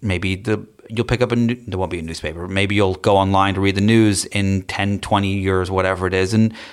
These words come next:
ten percent of the stories will be written by humans and the other ninety percent by al-, algorithms. People are, you know, there's reports about how it, it's gonna, editors in Hollywood, this, that, and the other, you'll be able to walk into your home. You know, the, the vision Amazon probably has is that you walk into your home and,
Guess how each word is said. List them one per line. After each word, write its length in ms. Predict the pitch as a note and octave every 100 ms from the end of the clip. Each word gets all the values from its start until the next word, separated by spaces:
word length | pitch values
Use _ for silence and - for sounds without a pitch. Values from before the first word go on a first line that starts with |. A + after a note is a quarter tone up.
| - -
ten 160 | A2
percent 220 | G2+ A2+
of 60 | G2+
the 80 | G2+
stories 300 | - E3 G#2+
will 80 | F#2
be 80 |
written 260 | F2+ G2+ F#2+
by 120 | F#2+
humans 360 | F2+ G2 G2+ F#2
and 80 | F#2+
the 60 |
other 100 | F#2
ninety 260 | F#2 F2+ F2+
percent 300 | - G2 -
by 140 | F#2+
al-, 220 | G2 A2
algorithms. 580 | A#2+ A2 A2 F#2+ F2 - - - - - - - - _ _ _ - B2 B2 G#2+ -
People 280 | A#2 G2+ G2+
are, 80 | F#2
you 100 | G#2+
know, 140 | F#2+
there's 240 | F2+ F#2+ G2
reports 400 | F#2+ - G#2 -
about 300 | F#2 F2 E2+
how 180 | F2 E2+
it, 100 | F2+ -
it's 180 | - -
gonna, 320 | F2+ F#2 F#2+ - -
editors 460 | A2+ G#2+ A2 G2
in 80 | G2
Hollywood, 720 | F#2+ C#3 C3+ A#2+ A#2 A2 G2
this, 220 | G#2 G2+
that, 80 | A2
and 100 | F#2
the 60 | G#2
other, 100 | G#2
you'll 140 | A2
be 140 | G#2+ G#2
able 160 | G2
to 100 | A2
walk 320 | G2+ G#2+ G2+
into 180 | A2 -
your 100 | G2
home. 540 | - C3+ B2 A2 G2+ G2 - - -
You 160 | - G#2+
know, 120 | F#2
the, 120 | F#2
the 240 | F#2 G2 G2
vision 300 | A2 G2 G2 G#2 - G#2+
Amazon 480 | A2 A#2+ A#2+ G#2 G2
probably 380 | G#2 G2+ F#2+ F#2+
has 320 | F2 F2 F#2+
is 140 | G2 G2
that 180 | G2
you 140 | G2+ G2+
walk 260 | G2+ F#2+
into 120 | F#2+ F#2
your 120 | F2+
home 280 | F#2 F#2+ G2+
and, 220 | G2